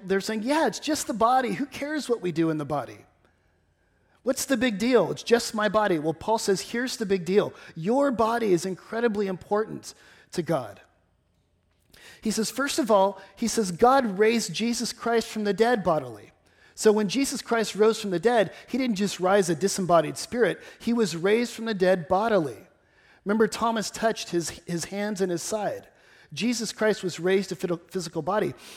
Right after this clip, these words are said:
And what that means is that in the end, for all of us, we will be raised a physical body.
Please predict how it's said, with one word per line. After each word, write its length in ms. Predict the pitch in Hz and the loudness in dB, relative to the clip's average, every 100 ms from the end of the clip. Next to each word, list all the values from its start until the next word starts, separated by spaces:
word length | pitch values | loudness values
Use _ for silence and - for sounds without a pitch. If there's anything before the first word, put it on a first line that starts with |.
| - | -12
And 80 | 190 | 0
what 140 | 226 240 | 2 6
that 180 | 226 | 6
means 260 | 208 277 220 | 4 -2 0
is 100 | 190 | 4
that 200 | 202 202 | 4 4
in 140 | 214 | 0
the 180 | 196 202 | 0 -2
end, 480 | 226 311 226 165 180 - - | 0 0 0 -2 -4 -12 -10
for 180 | - 226 - | 0 0 2
all 260 | 220 269 | 0 4
of 100 | 208 | 4
us, 200 | 190 - | 2 0
we 260 | 165 202 294 | -4 -4 -2
will 180 | 285 226 | -2 -2
be 160 | 214 | -2
raised 460 | 180 175 160 147 - | 0 0 0 -4 -8
a 20 | 165 | -8
physical 460 | - 160 170 156 | -4 -4 -6 -8
body. 400 | 143 135 113 107 | -8 -10 -12 -18